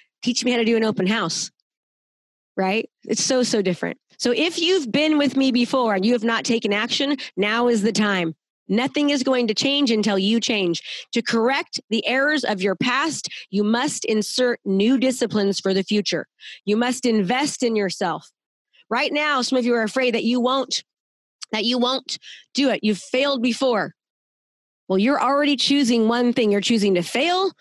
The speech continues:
or you're choosing to move forward. And yes, I absolutely am trying to get you to pull out your wallets and pay me your money. Why? Because I know I can help you. Just like you wanna sell a home, we wanna make an impact. We can't do it.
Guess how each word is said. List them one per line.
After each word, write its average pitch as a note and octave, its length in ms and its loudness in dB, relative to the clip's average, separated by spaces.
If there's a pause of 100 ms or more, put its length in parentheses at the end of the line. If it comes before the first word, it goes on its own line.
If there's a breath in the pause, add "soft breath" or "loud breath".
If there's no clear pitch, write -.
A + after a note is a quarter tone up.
(180 soft breath)
or G3+ 60 -6
you're E3+ 100 0
choosing B3 360 2
to B3 80 2
move A3+ 240 2
forward. F3 380 -2 (300 soft breath)
And A#3+ 160 2
yes, C#4+ 280 0
I A#3 160 -2
absolutely B3+ 600 0
am G3+ 120 0
trying C4 320 0
to C4+ 60 2
get C4 120 0
you A3+ 80 2
to G#3 80 -2
pull C4+ 240 -2
out C#4 140 -2
your A#3 160 -2
wallets B3+ 400 -2
and A3 140 -2
pay B3+ 180 0
me C4 100 2
your C4 140 2
money. A3 320 0 (320 loud breath)
Why? B3+ 400 0 (120)
Because C4 200 0
I C4 140 2
know C4 180 2
I C4 100 2
can B3+ 160 2
help C#4+ 220 2
you. G3+ 240 2 (1200)
Just D#4 180 0
like E4+ 200 0
you D4+ 120 2
wanna D4 200 0
sell C#4 240 2
a - 20 2
home, C4+ 360 2 (120)
we D4+ 140 2
wanna F4 200 0
make D4 200 -2
an B3+ 80 0
impact. C#4+ 420 -2
We A3 80 -2
can't C#4+ 320 -6
do C4+ 180 0
it. A#3+ 80 -2